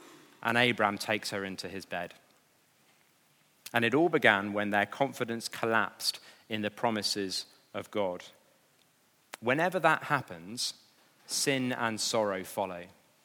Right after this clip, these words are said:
That's point two on the handout. Here, the echoes from earlier in the book continue. What happened when Abraham and Eve fell in Genesis chapter three? Genesis four happened.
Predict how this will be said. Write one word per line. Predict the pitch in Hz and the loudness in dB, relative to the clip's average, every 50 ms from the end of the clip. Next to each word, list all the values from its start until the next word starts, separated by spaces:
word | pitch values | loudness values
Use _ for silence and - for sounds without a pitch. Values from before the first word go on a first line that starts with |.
| _ _ _ _ _ - - - | _ _ _ _ _ -20 -16 -16
That's | - 113 | -14 -14
point | - - - 123 113 - | -8 -4 -4 -4 -4 -4
two | - - 104 98 | -6 -6 -6 -6
on | 95 90 | -6 -6
the | 90 | -8
handout. | 85 90 90 87 82 85 87 - _ _ _ _ _ _ _ _ _ _ _ _ _ _ _ _ _ _ _ _ _ _ _ _ _ _ _ _ _ _ _ - - - | -8 -10 -10 -10 -12 -14 -14 -16 _ _ _ _ _ _ _ _ _ _ _ _ _ _ _ _ _ _ _ _ _ _ _ _ _ _ _ _ _ _ _ -18 -14 0
Here, | - 165 185 196 175 | 6 8 10 10 10
the | 151 131 139 - | 10 8 8 8
echoes | 151 165 160 - 139 123 117 110 - | 8 6 6 6 4 4 4 4 2
from | - 127 120 127 | 0 0 0 2
earlier | - 147 160 165 156 139 120 113 | 6 8 8 8 8 6 4 2
in | 110 104 | 0 0
the | 104 | -2
book | 98 - 104 98 104 - - - - - - - | -4 -4 -4 -4 -6 -6 -10 -18 -18 -20 -10 -4
continue. | - 135 139 - - - 190 190 165 123 101 90 90 90 - _ - - - - | -2 0 0 2 2 2 2 2 2 0 -2 -2 -6 -10 -16 _ -20 -20 -8 2
What | - - 180 170 | 6 8 8 10
happened | - 202 196 190 - 202 202 170 | 10 8 8 8 6 4 4 4
when | 147 160 156 151 156 | 6 6 6 6 6
Abraham | - 160 175 180 143 151 147 147 | 6 6 6 8 10 8 8 8
and | 143 139 | 8 4
Eve | 151 165 190 180 | 4 2 2 -2
fell | - - - 165 175 190 202 202 | 0 6 8 8 8 8 4 2
in | - - 131 131 131 | 0 0 0 -2 0
Genesis | 123 143 147 143 143 135 - 139 127 - - | 2 4 4 4 4 2 0 0 0 -2 0
chapter | - 147 131 - - - 113 | 2 2 2 2 0 -6 -6
three? | - - 143 147 170 208 254 254 - - - - - | -2 0 2 2 2 0 -2 -6 -10 -16 -20 -14 -4
Genesis | - 127 123 131 127 - - 170 - | 0 2 2 2 2 0 0 0 -2
four | - - - - - 240 240 226 170 113 98 - | -4 -8 -10 -8 -4 -2 2 2 2 2 2 0
happened. | - 101 92 - 92 87 85 82 | -2 -2 -2 -4 -12 -12 -12 -14